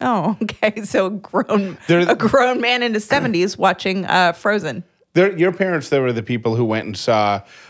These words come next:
Speaker 2: Oppenheimer and Barbie
Speaker 1: They see
Speaker 2: the same,
Speaker 1: everything.
Speaker 2: the same day 'cause they both came out that weekend or the same weekend, I think. Remember?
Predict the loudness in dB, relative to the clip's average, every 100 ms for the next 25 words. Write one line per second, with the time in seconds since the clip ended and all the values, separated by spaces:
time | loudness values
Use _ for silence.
0 | -14 -4 -4 -2 -2 -2 -2 0 -2 -2
1 | -6 -4 0 0 0 -2 -2 -4 -8 0
2 | 0 0 -4 0 2 2 2 2 2 0
3 | -4 -8 -8 -8 -4 -2 -2 -2 -2 0
4 | 0 2 0 -4 -8 _ -8 -4 -2 -2
5 | -4 -6 -4 -4 -4 -4 -4 -6 -6 -6
6 | -8 -8 -6 -6 -6 -4 -4 -2 -4 -4
7 | -4 -4 -8 -14 _ _ _ -4 0 2
8 | 0